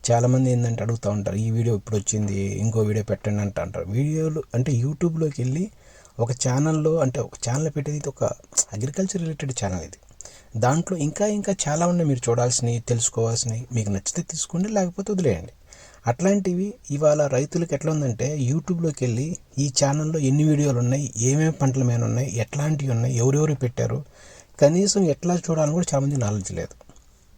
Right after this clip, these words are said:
ఇది మన యొక్క పరిస్థితి అనమాట.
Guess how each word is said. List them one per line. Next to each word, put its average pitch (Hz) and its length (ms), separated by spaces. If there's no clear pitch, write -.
ఇది 147 180
మన 139 180
యొక్క - 420
పరిస్థితి 104 360
అనమాట. 90 260